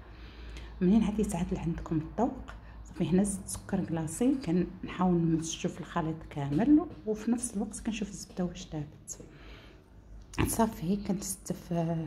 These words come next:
ال-، السفه ديالي في طبق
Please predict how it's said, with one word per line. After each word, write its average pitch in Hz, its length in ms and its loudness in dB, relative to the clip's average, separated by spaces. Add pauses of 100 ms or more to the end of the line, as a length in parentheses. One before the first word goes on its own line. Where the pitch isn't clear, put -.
(440)
ال-، 165 720 0 (920)
السفه - 380 -2
ديالي 165 400 2
في - 100 -4
طبق 170 240 -4